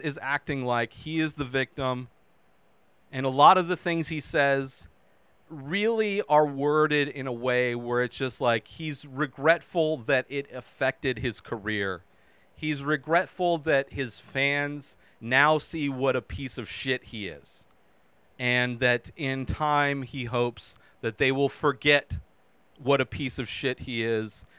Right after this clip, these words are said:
and they will continue to be fans of his again,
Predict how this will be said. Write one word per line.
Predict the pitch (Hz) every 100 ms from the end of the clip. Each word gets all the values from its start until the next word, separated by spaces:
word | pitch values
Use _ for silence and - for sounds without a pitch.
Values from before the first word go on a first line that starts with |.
| _
and | 117 120
they | 127
will | 127 127
continue | 120 135 120 135 127 127
to | -
be | 120 117
fans | - 113 110 107
of | 104
his | 110 101
again, | 104 104 98 98